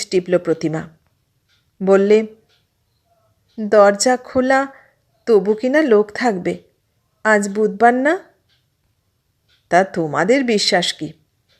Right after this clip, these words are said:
কিন্তু এ কি, তোমার কি হয়েছে?" "জ্বর, এতক্ষণ শুয়েছিলাম।" "নাও, নাও, শুয়ে থাকো।"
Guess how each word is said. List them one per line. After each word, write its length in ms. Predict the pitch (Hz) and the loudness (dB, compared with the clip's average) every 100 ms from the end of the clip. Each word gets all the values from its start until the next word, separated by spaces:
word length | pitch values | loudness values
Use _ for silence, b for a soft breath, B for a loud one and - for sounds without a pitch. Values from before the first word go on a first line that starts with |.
| _ _ _ - | _ _ _ -8
কিন্তু 200 | 226 254 | -2 2
এ 140 | 240 | 2
কি, 220 | 240 226 131 - _ _ _ _ _ - | 0 -4 -4 -10 _ _ _ _ _ -8
তোমার 180 | 269 269 | -6 -6
কি 180 | - 302 | 0 2
হয়েছে?" 320 | 330 294 165 160 - _ _ _ _ _ _ _ _ _ _ _ _ 240 | 4 2 -4 -6 -12 _ _ _ _ _ _ _ _ _ _ _ _ -16
"জ্বর, 680 | 226 254 240 247 220 196 196 - _ _ _ _ _ _ - | -4 0 0 2 2 0 -6 -18 _ _ _ _ _ _ 0
এতক্ষণ 600 | 214 202 240 240 285 277 | 0 2 -4 -4 -8 -8
শুয়েছিলাম।" 880 | - - 247 254 - 202 190 190 190 _ _ _ _ _ _ _ _ _ _ _ 208 | -8 -6 -4 -4 -2 -2 -2 -4 -10 _ _ _ _ _ _ _ _ _ _ _ 0
"নাও, 240 | 226 247 | 4 6
নাও, 220 | 240 240 | 4 2
শুয়ে 260 | 208 - 226 | 0 -2 -2
থাকো।" 300 | 208 190 | -2 -6